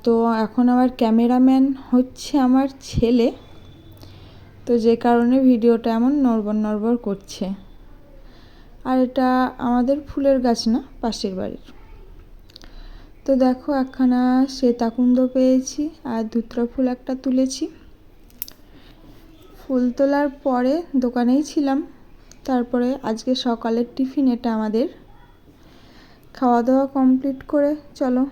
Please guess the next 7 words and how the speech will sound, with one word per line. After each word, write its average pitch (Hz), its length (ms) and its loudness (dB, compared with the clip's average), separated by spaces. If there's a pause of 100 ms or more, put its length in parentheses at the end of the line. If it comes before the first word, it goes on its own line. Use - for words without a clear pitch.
(100)
বিছানাটা 262 580 0
গুছিয়ে 262 420 -2
নিই। 262 160 4 (1800)
আর 226 200 -2 (460)
বিছানাটা 247 640 0
গোছাতে 269 480 -2
এতটা 254 440 -2